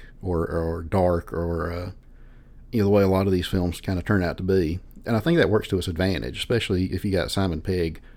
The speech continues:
playing the villain in the piece. But, you know, and that's not to say there's not some dark, uh, moments in the film, uh, 'cause there are, but they're more dark, uh,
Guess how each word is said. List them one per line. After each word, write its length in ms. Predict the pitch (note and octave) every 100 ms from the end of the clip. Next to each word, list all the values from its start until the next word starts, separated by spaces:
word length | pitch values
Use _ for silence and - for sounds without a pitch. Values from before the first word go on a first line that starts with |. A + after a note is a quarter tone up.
| - - -
playing 420 | - A#2+ A#2 F#2
the 80 | F2+
villain 480 | F#2+ G#2+ F2 D#2+ D2+ - -
in 160 | G2+
the 80 | F#2
piece. 360 | - E2 D#2+ -
But, 300 | - - - - - - - -
you 120 | C3+
know, 80 | G#2+
and 100 | G#2+
that's 120 | C3
not 120 | E3+
to 40 | -
say 120 | C3+
there's 160 | A2 G#2
not 160 | G#2+
some 180 | G#2+ F#2
dark, 460 | F#2+ F#2 F#2+ - - -
uh, 240 | - F2 D#2
moments 540 | G2 G2+ G#2+ G2 -
in 260 | - G2 G2+
the 60 |
film, 560 | F#2+ F2+ E2 C#2 B1+ - - -
uh, 140 | F2+
'cause 180 | - G2+
there 120 | F2+
are, 140 | G2
but 140 | G2 G2+
they're 80 | A2+
more 220 | B2+ G2+
dark, 520 | F2 F#2 F#2 - - -
uh, 180 | E2+